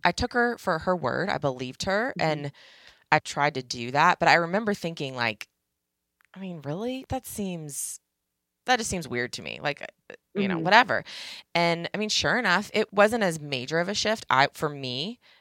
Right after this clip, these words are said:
Speaker 1: in marriage, but better believe becoming a mom,
Speaker 2: Mm-hmm.
Speaker 1: major shift. And, I mean, of
Speaker 2: Yeah.
Speaker 1: course, your sin nature and the things you need to work on are revealed in completely different ways in marriage or in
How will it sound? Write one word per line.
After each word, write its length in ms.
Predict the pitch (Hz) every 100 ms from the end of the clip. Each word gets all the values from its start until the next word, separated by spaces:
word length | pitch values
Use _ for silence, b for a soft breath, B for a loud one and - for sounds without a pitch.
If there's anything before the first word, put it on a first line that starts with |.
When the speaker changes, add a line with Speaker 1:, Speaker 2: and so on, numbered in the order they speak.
| -
Speaker 1:
in 240 | 156 147
marriage, 460 | 131 127 135 101 -
but 220 | 151 -
better 180 | 160 151
believe 420 | 139 139 156 175
becoming 320 | 151 143 135 131
a 40 |
mom, 320 | 127 123 107 - -
Speaker 2:
Mm-hmm. 360 | 180 - 127
Speaker 1:
major 720 | 127 135 143 139 - 120 101 -
shift. 460 | - - - -
And, 160 | - 143 139 B B
I 40 |
mean, 100 | 165
of 60 | 151
Speaker 2:
Yeah. 80 | 135
Speaker 1:
course, 240 | 180 -
your 220 | 151 135 131 B B
sin 320 | - - 175
nature 480 | 156 143 - 147 143
and 260 | 131 127 127 b -
the 80 | 139
things 280 | 143 143
you 100 | 143
need 140 | 143 139
to 60 |
work 280 | 135 139 131
on 340 | 139 131 127 123
are 180 | 131 127
revealed 400 | 135 131 131 123
in 160 | 123 127
completely 300 | - 147 147 131
different 220 | - 92
ways 400 | 127 123 143 151
in 200 | 175 185
marriage 340 | 185 185 190 185
or 160 | 185
in 320 | 180 180 180